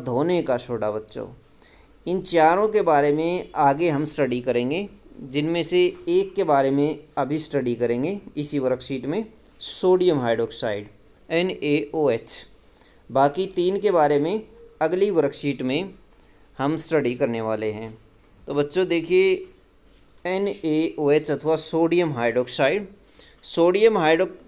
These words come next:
सोडियम क्लोराइड के जलीय विलयन में जब विद्युत प्रवाहित की जाती है,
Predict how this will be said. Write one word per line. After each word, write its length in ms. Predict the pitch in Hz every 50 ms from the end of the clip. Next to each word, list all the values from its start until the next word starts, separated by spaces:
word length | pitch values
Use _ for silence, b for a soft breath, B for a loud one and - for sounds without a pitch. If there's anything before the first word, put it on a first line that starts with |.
| - - -
सोडियम 680 | - - - - 160 160 175 180 202 214 226 226 226 233
क्लोराइड 760 | 226 226 - - 185 175 175 175 175 175 180 185 202 196 208 190
के 400 | 196 190 185 165 143 147 156 165 - - - 151 127 123
जलीय 440 | - 156 165 175 185 185 190 208 214 196
विलयन 580 | 175 170 156 147 147 156 156 160 165 165 - - - - _ -
में 240 | 156 151 147 135
जब 220 | 123 127 160 185 170
विद्युत 600 | 170 151 147 147 143 131 147 156 160 196 196 196 -
प्रवाहित 440 | 185 156 131 123 113 127 175 185
की 160 | - - 160 143
जाती 420 | 123 120 117 107 - - 117 110
है, 220 | 110 110 110 113